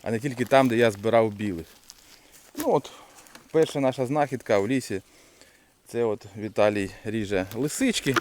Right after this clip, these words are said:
Я тут знайшов кілька польських грибів. Ось вони, чотири штуки вже. Будуть польські, буду збирати польські. Будуть білі, значить білі.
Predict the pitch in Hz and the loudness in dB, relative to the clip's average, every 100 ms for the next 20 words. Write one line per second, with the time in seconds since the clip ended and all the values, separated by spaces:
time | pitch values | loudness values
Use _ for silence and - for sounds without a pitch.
0 | - - - _ _ - 127 151 135 110 | -4 -14 -20 _ _ -2 4 4 4 2
1 | 117 110 143 135 - 131 131 - 110 - | 2 2 2 0 0 -2 0 2 0 2
2 | 123 117 120 107 120 123 101 85 82 - | 0 0 -2 -2 0 0 -2 -4 -6 -14
3 | - - - _ _ _ _ _ _ - | -20 -20 -20 _ _ _ _ _ _ -2
4 | - 147 - - - - 92 92 90 90 | -2 -2 -6 -10 -8 -8 -6 -2 -2 -2
5 | - - 127 139 160 139 113 90 82 80 | -6 -4 -2 2 2 2 0 -6 -4 -4
6 | 85 - - - - 143 185 160 202 208 | -6 -14 -16 -20 -6 -2 -2 -2 2 2
7 | - 135 123 151 120 110 123 117 113 - | 2 -4 -2 -2 0 4 6 6 2 -2
8 | 98 - 98 107 147 123 117 180 139 104 | -4 -4 -8 0 0 0 2 2 2 2
9 | 135 120 95 82 95 85 85 | 0 0 -8 -10 -10 -8 -12